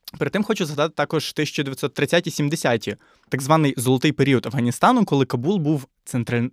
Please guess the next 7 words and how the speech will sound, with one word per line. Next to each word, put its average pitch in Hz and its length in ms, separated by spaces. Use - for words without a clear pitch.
центральноазійським 139 1040
Парижем. 110 540
Е, 117 120
монархія 143 400
тоді 120 180
стала 110 240
конституційною, 147 1000